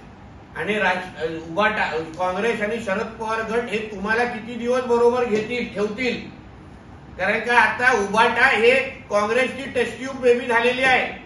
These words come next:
काँग्रेसच्या शिवाय उबाटा जिवंत पण राहू शकत नाही महाराष्ट्रामध्ये, अशी अवस्था आहे. म्हणून चंद्रबाबू नायडू आणि नितीश कुमारजींची चिंता सोड,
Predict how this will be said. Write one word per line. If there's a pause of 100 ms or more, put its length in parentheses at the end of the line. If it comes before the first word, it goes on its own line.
(1900)
काँग्रेसच्या (100)
शिवाय
उबाटा
जिवंत
पण
राहू
शकत
नाही
महाराष्ट्रामध्ये,
अशी
अवस्था
आहे. (280)
म्हणून
चंद्रबाबू
नायडू
आणि
नितीश
कुमारजींची
चिंता
सोड,